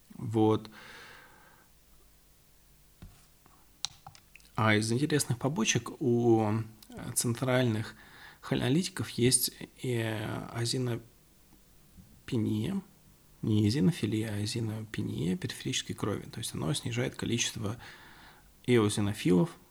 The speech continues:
так что не знаю, кто там эозинофил, <laughs> эозинофильный катионный белок. Также поч-, а почему бы, да, не центральные холинолитики? Ну, подумать, опять же, не делать, подумать.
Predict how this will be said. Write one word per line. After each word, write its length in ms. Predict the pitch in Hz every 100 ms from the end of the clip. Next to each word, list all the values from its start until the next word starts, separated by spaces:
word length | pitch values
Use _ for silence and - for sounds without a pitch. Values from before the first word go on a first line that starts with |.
| -
так 160 | - -
что 160 | - 104
не 140 | 107
знаю, 220 | 104 107
кто 140 | - -
там 220 | - - -
эозинофил, 540 | 117 107 107 104 - 139
<laughs> 60 | -
эозинофильный 680 | 117 107 - 107 - 110 107
катионный 400 | - 107 104 101
белок. 380 | 104 151 180 - - - - - - -
Также 240 | - 131 127
поч-, 220 | - -
а 40 | -
почему 400 | - - 165 196
бы, 140 | 147
да, 240 | 104 131
не 280 | 143 123 110
центральные 540 | 139 123 - 120 123 113
холинолитики? 680 | 113 107 101 104 - -
Ну, 180 | - 117
подумать, 520 | 117 127 135 113 107
опять 260 | - - 101
же, 100 | 90
не 180 | 110 104
делать, 380 | 135 160 123
подумать. 460 | - 123 117 -